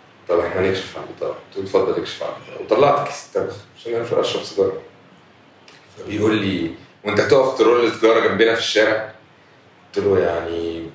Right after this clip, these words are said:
دي سجاير أنتوا بتبيعوها في الكشك وحرام، أنا عايز أشرب سيجارة دلوقتي." قال لي، "اشمعنى عايز تشرب سيجارة؟" قلت له، "الموقف اللي أنا فيه ده مخليني حاسس إني عايز أشرب سيجارة دلوقتي، وأنت عايز تكشف عن البطاقة." فقال لي، "طب روح اقف بعيد كده واشرب سيجارة." قلت له، "لا، أنا هقف مكان ما وقفتني أشرب سيجارة، عايز أنت تبعد روح اقف أنت بعيد."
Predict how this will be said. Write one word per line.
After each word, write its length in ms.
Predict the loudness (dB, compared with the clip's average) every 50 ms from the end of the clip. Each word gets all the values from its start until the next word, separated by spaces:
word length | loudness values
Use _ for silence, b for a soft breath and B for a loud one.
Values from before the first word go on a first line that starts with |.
| -18 -16
دي 60 | -16
سجاير 400 | -14 -10 -6 -4 -2 -2 -2 -2
أنتوا 120 | -4 -6 -12 -10 -2
بتبيعوها 320 | 2 2 4 4 2 0
في 40 | -4
الكشك 260 | -6 -8 -8 -10 -10 B B B B B B _ -10
وحرام، 560 | -8 -8 -2 0 2 4 4 4 2 0 -2 -4 -8 -12 -18 -20 _ _ -12 -6
أنا 80 | 0 2
عايز 140 | 2 2
أشرب 260 | 2 0 -2 -4 -6 -8
سيجارة 380 | -6 0 4 4 4 4 4
دلوقتي." 320 | 2 2 0 0 0 -2 -2
قال 100 | 0 0
لي، 60 | 0
"اشمعنى 300 | 2 4 4 4 4 4
عايز 140 | 2 2 2
تشرب 180 | 0 -4 -6
سيجارة؟" 220 | -4 -2 0 0 0
قلت 100 | 0 0
له، 100 | 0 2
"الموقف 500 | 4 4 4 4 4 0 -4 -6 -6 -4
اللي 160 | 0 2 2
أنا 100 | 2 2
فيه 220 | 0 -4 0 2
ده 240 | 2 2 2 2 -4 -10 -14
مخليني 520 | -16 -12 -10 -10 -8 -6 -4 -2 -2 -2
حاسس 320 | 0 0 0 0 0 -2 -4
إني 140 | -2 0 2
عايز 220 | 2 2 2 2
أشرب 260 | 0 0 -2 -6 -6
سيجارة 360 | -8 -10 -10 -4 -4 -2 -2
دلوقتي، 380 | -2 -4 -8 -10 -12 -16 -20 b b b b b b b b b _ 4
وأنت 200 | 4 4 4 4
عايز 240 | 4 2 2 2 0
تكشف 300 | 0 -2 -2 -2 0 2
عن 100 | 2 2
البطاقة." 420 | 2 0 -2 -2 -4 -4 -6 B B B B B B _ 2
فقال 120 | 4 4
لي، 80 | 4 4
"طب 80 | 4 4
روح 160 | 4 4 4
اقف 220 | 4 4 2 2
بعيد 200 | 0 -2 -2 -4 -6
كده 140 | -8 -10 -10 -12 -18 -20 _ _ _ _ _ _ _ _ _ _ _ _ _ -20 -20 _ _ _ _ _ -2
واشرب 280 | 0 0 2 2 0 -2
سيجارة." 280 | -2 -2 0 0 0
قلت 180 | 0 -2 0 2
له، 120 | 4 4
"لا، 240 | 4 4 2 2 0
أنا 120 | 2 2 2
هقف 260 | 2 2 2 0 0
مكان 120 | 0 2
ما 120 | 2 2 2
وقفتني 360 | 0 -2 -6 -8 -6 -6 -4
أشرب 220 | -4 -6 -8 -10
سيجارة، 320 | -12 -6 0 2 4 4 4
عايز 160 | 4 2 2
أنت 120 | 2 0
تبعد 300 | 0 2 4 4 4 4
روح 200 | 2 2 0 0
اقف 240 | -2 -4 -4 -6 -8
أنت 120 | -10 -12
بعيد." 240 | -12 -14 -14 -18 -20